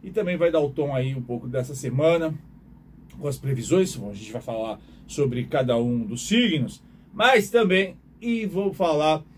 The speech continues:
de como é que a gente tem que lidar aí com os próximos dias. Pedro, você sabe que eu, eu me dei conta agora que eu esqueci meu chinelo, né? Mas vai, hoje chinelada vai de qualquer jeito, vai uma chinelada, é, é, espiritual, astrológica.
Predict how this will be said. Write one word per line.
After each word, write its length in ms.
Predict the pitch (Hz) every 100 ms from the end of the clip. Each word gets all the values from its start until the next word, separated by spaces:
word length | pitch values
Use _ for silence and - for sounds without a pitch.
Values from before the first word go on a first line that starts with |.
| - - 135 127
de 160 | 147
como 200 | 160 160
é 80 | 160
que 260 | 151 160 160
a 100 | 147
gente 360 | 143 160 - 135
tem 260 | - 160
que 100 | 139
lidar 340 | 143 139 120 127
aí 340 | 123 131 120 - - -
com 80 |
os 120 | 139 131
próximos 680 | 143 139 131 143 135 135
dias. 340 | 120 151 123 - - - -
Pedro, 260 | - 240 233
você 120 | 196
sabe 200 | 208 240
que 80 | 233
eu, 100 | 247
eu 240 | 214 208 175
me 100 | 196
dei 160 | 196
conta 400 | 190 175 190 185
agora 420 | 160 135 165 202
que 60 | 190
eu 40 |
esqueci 320 | 175 - 170 185
meu 140 | 180
chinelo, 540 | 180 202 170 160 151
né? 120 | 147 160
Mas 180 | 175
vai, 220 | 151 170 185 - - - 170 160
hoje 240 | 160 170
chinelada 680 | 175 185 160 143 139 151 165
vai 140 | 151
de 80 | 135
qualquer 300 | 151 135 156
jeito, 320 | 127 135 135
vai 140 | 139 139
uma 140 | 139
chinelada, 680 | 127 - 175 147 139 135 131 - - - - - -
é, 720 | 131 131 131 123 127 123 107 - - - - -
é, 60 | 202
espiritual, 800 | 196 - 196 190 208 208 170
astrológica. 1000 | 156 156 196 190 170 131 110 117 113 104